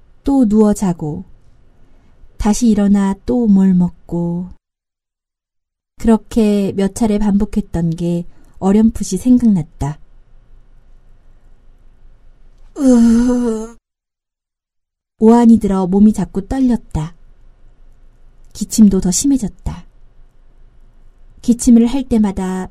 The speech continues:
뼈 마디마디가 분해되는 듯한 통증이 전신을 훑고 지나갔다. 따뜻한 커피라도 한 잔 마시고 싶었다. 그러나 버너 연료가 떨어져 불도 피울 수 없었다.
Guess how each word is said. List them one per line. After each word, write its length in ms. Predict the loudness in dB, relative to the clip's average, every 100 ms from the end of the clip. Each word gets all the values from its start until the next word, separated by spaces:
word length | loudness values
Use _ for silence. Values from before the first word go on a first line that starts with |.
| -10
뼈 200 | -4 -2
마디마디가 840 | -2 -2 0 0 0 -4 -6 -6
분해되는 540 | 4 6 6 4 2 0
듯한 380 | -4 -6 -6
통증이 840 | -4 -2 -2 -4 -4 -4 -4 -6 -10 -16 -20 -20 -8
전신을 460 | 2 2 4 0
훑고 340 | -2 -6 -6 -6
지나갔다. 680 | -4 -4 -6 -10 -12 -12 -16 -20 -20 -20 _ -20 -20 -20 -20 -20 _ -20 -20 _ -20 -20 -20 -20 -16 -4
따뜻한 540 | -4 -4 -2 2 2
커피라도 580 | 0 -4 -2 -2 -4 -2
한 160 | 0 2
잔 180 | 0
마시고 340 | -2 -4 -6 -6
싶었다. 600 | -4 -4 -4 -6 -10 -10 -18 -20 -20 -20 -20 -20 -20 -20 -20 -20 -20 -20 _ -20 -20 -6
그러나 640 | 0 2 2 0 -2 -4 -2
버너 340 | 2 4 4
연료가 420 | 2 2 0 -2
떨어져 680 | -6 -6 -6 -6 -6 -6 -8 -14 -6
불도 280 | -2 -2
피울 260 | -2 -4 -4
수 160 | -4 -8
없었다. 600 | -6 -10 -10 -14 -16